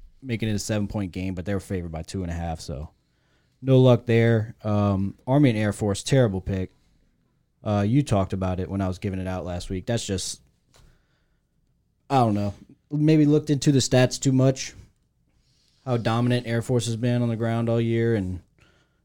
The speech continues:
how dominant they've been against the ball, uh, against the run. Uh, uh, uh,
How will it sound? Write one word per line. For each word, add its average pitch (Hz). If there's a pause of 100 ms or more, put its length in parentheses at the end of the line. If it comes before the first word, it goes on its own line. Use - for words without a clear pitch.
(160)
how 110
dominant 107
they've 110
been 117
against 113
the 131
ball, 127
uh, 120 (120)
against 110
the 131
run. 143 (640)
Uh, 95
uh, 101
uh, 87